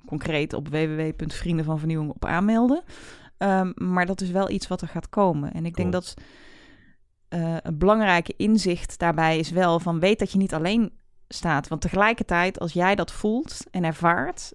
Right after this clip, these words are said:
Speaker 1: doe er iets mee, hè. Heb het lef om het uit te spreken naar, eh, naar de mensen boven je. Eh, maar weet ook dat er steeds meer die verbindingen gaan ontstaan. Omdat het gaat nu, de, de echte vernieuwingen komen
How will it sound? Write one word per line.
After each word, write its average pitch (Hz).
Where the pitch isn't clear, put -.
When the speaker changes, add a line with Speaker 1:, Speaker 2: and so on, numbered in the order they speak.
Speaker 1:
doe 190
er 226
iets -
mee, 120
hè. 156
Heb 196
het 208
lef 196
om 196
het 202
uit 190
te 185
spreken 170
naar, 160
eh, 156
naar 160
de 160
mensen 165
boven 208
je. 180
Eh, 170
maar 170
weet 214
ook 190
dat 180
er 185
steeds -
meer 196
die 175
verbindingen 170
gaan 160
ontstaan. 170
Omdat 165
het 165
gaat -
nu, 170
de, 165
de 160
echte -
vernieuwingen 185
komen 226